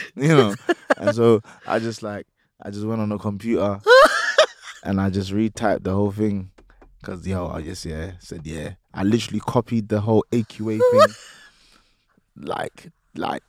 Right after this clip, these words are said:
you know, one, like for like for like for like. And then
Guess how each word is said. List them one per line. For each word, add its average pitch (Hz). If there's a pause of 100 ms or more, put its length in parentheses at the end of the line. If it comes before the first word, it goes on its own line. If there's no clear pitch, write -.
(440)
you 113
know, 95
one, -
like 101
for 104
like 101
for -
like 104
for 101
like. 104
And 92
then 92